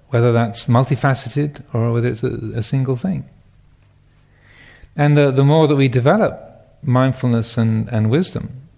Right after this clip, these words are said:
yeah, sati, sati sampajanya, sati panya, mindfulness,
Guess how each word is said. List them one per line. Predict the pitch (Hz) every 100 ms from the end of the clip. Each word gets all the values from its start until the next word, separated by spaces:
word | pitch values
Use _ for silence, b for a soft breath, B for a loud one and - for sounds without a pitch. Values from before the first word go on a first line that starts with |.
| -
yeah, | 113 113 -
sati, | - 127 - 123 113 -
sati | - 123 113
sampajanya, | - 120 117 120 117 113 107
sati | 107 117 107
panya, | 107 127 120 107 117
mindfulness, | 113 120 113 120 117 - -